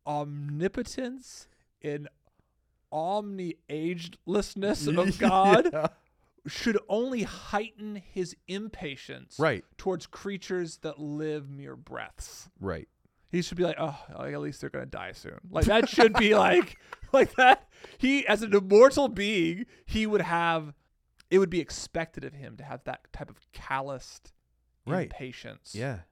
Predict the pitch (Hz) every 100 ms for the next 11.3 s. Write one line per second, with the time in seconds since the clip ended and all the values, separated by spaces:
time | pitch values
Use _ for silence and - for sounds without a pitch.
0 | _ - - 147 127 - - - - -
1 | 139 117 - 120 - 92 - - 95 87
2 | 80 _ _ _ 160 160 - 190 185 165
3 | 156 147 127 139 139 147 165 180 - 185
4 | 180 190 - _ _ 139 131 - - -
5 | 151 143 131 127 - - - 127 135 -
6 | 127 _ - 165 151 - - 139 - -
7 | 147 160 156 - 113 117 - - - -
8 | - _ - 135 131 135 147 165 165 170
9 | 175 _ 131 - - 147 - 151 - -
10 | - - 139 147 135 113 110 - - 92
11 | 87 90 87